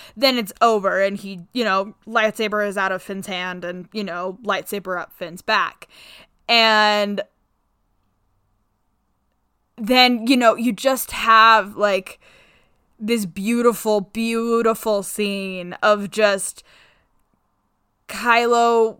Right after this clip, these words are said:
reaching for it, reaching for that lightsaber through the Force,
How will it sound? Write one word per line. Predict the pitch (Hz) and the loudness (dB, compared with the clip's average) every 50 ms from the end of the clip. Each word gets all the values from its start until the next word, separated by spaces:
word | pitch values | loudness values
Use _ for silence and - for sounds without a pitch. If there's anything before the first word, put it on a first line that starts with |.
| 196 185 | -14 -12
reaching | 190 233 233 233 214 - 233 220 220 | -10 -8 -8 -8 -6 -6 -6 -6 -6
for | - - 220 214 214 | -6 -4 -2 0 2
it, | 214 208 208 202 196 - - | 4 4 4 4 2 -2 -8
reaching | - 214 226 226 - 226 214 208 | -12 -10 -10 -8 -6 -6 -8 -6
for | - 220 | -6 -6
that | 208 214 202 147 | -4 -4 -4 -4
lightsaber | 160 190 190 185 - 202 196 190 202 196 | -4 -6 -8 -8 -8 -8 -8 -8 -8 -10
through | - 214 208 196 | -8 -8 -8 -8
the | 190 185 | -10 -10
Force, | - 196 190 175 175 165 165 - - - - | -6 -4 -4 -2 -2 -4 -6 -8 -10 -12 -12